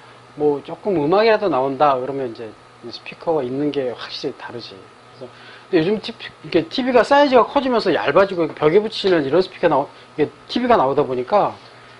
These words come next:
스피커가 점점 한계가 될 수밖에 없어서 별도 스피커를 쓰지. 그래서 그런 시스템도 이제 조금씩 알아보다 보면 소리,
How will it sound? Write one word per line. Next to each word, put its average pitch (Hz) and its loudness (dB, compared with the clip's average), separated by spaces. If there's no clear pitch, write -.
스피커가 240 0
점점 147 -2
한계가 123 -2
될 135 -6
수밖에 - -12
없어서 131 -12
별도 139 -2
스피커를 135 -8
쓰지. 208 -10
그래서 - -16
그런 156 0
시스템도 190 -4
이제 151 -4
조금씩 165 -4
알아보다 139 0
보면 139 -4
소리, 226 -2